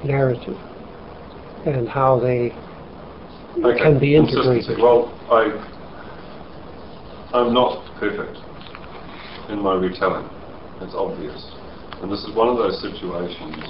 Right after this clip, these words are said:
Speaker 2: where they were asking me questions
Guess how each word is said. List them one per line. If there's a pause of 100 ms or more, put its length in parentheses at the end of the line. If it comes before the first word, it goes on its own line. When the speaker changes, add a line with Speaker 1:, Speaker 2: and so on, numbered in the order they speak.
Speaker 2:
where (1400)
they
were
asking
me
questions